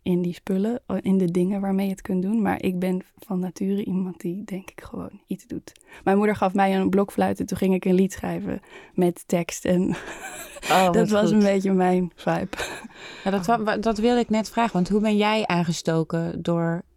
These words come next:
Speaker 2: om maker te worden, om muzikant te worden? Wie,
Speaker 1: Ja.
Speaker 2: hoe kwam dat?
Speaker 1: Ja, dat, ik, ik heb echt geen, geen idee. Ehm, ik weet alleen nog dat als ik, toen ik, eh, klein was, waren er in huis een aantal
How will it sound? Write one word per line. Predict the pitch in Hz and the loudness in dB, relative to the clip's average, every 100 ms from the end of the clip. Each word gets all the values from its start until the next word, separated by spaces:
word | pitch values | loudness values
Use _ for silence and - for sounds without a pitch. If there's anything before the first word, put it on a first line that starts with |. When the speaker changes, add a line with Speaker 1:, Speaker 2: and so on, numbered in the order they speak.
| _ _ | _ _
Speaker 2:
om | - 175 180 170 | -2 2 2 4
maker | 180 196 165 | 2 2 -2
te | - 151 | -2 -2
worden, | 151 156 | -2 -2
om | 165 | 0
muzikant | 170 160 170 180 175 | 0 -2 -4 -4 -4
te | 160 | -6
worden? | 151 151 156 190 - - - | -6 -6 -8 -10 -16 -16 -12
Wie, | 165 220 | 2 4
Speaker 1:
Ja. | 247 214 175 | 6 4 4
Speaker 2:
hoe | 202 | 2
kwam | 202 214 196 | 2 0 2
dat? | 151 156 - - - | 0 -4 -10 -16 -8
Speaker 1:
Ja, | - 226 | 0 0
dat, | - - - | 0 -4 -6
ik, | - 220 - | 0 -2 0
ik | 226 | 0
heb | 233 233 | 2 2
echt | 233 - - - | 0 -2 -10 -6
geen, | - 233 233 - - | 2 4 2 0 -6
geen | - 220 | 2 4
idee. | 214 190 190 196 - - - | 4 4 4 2 -2 -8 -2
Ehm, | 190 190 - | 0 2 -2
ik | - 208 | -2 0
weet | 208 214 - | 2 2 0
alleen | - 196 196 208 | 0 2 4 2
nog | 196 | 2
dat | 202 196 | 0 0
als | 196 190 | 0 -2
ik, | 196 - | -4 -4
toen | - 214 | 0 2
ik, | 196 - | 2 0
eh, | 190 185 190 | -2 0 -2
klein | 208 202 202 | 0 0 0
was, | 190 | -2
waren | - 196 196 | 0 2 2
er | 202 | 2
in | 196 | 2
huis | 185 190 | 2 2
een | 202 - | 0 -2
aantal | - 202 202 196 | 0 0 0 -2